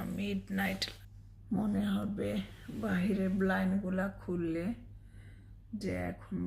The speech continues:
বাজবে রাত তিনটা বা দুইটা, এতটাই ডার্ক। আমি আর এতদিনের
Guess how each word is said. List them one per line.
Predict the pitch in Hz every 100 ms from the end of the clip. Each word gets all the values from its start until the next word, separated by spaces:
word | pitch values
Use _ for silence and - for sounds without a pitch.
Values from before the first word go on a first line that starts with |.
| -
বাজবে | 175 87 185 196 185 95 110 - - - - - - - - - - 220 180
রাত | 160 156 160 - - - - - -
তিনটা | 202 175 156 - 170 180 220 - - 220
বা | 202 143 -
দুইটা, | 165 - - - - - - - - - - - - -
এতটাই | 185 185 156 180 -
ডার্ক। | - 196 196 - - - - - - - - - - - - - - - - - - - - - - - - - - - - - - - - - - - - 151
আমি | 151 185 180
আর | 196 202 202
এতদিনের | 208 185 196 202